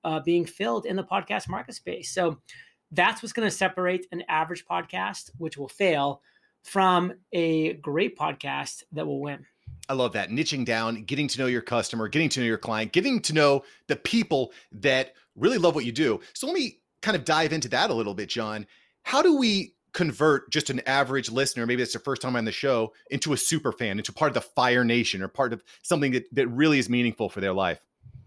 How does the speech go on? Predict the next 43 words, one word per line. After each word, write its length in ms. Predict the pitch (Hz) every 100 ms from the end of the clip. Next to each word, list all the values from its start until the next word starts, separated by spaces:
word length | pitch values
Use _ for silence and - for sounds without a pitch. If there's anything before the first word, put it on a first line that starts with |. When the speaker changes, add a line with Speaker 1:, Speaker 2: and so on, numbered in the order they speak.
| - 208
Speaker 1:
You 100 | 185
change 320 | 208 220 214
their 120 | 220
life. 420 | 233 311 - - -
Like, 220 | 185 147
you 200 | 190 247
are 100 | 214
Speaker 2:
Mm. 160 | 170 156
Speaker 1:
literally 580 | 180 - 202 214 220 - -
adding 560 | 160 160 160 160 170 165 -
value 640 | 139 143 156 170 151 143
to 180 | - 170
their 160 | 165 160
life 360 | 143 151 143
by 140 | 147 151
providing 560 | 165 151 143 185 208
them 200 | 160 160
a 60 | 185
solution 760 | - - 139 208 - 170 156 - - - _ -
to 160 | 214
an 80 | 233 -
actual 420 | 202 - 233 220
problem 380 | - 190 196 196
they 100 | 185
have. 340 | 180 254 214
I 80 | 175
mean, 200 | 190 180
Mark, 260 | 226 240 - - -
if 80 | -
I 60 |
was 100 | 240
to 60 | 233
ask 200 | 220 214
you 100 | 208
a 40 |
question 300 | 175 214 -
right 100 | 180
now 100 | 156
and 80 | 151
you're 120 | 151
like, 260 | 147 147 - _ _ _ -
"John, 360 | 202 165 143
like, 280 | - 165 -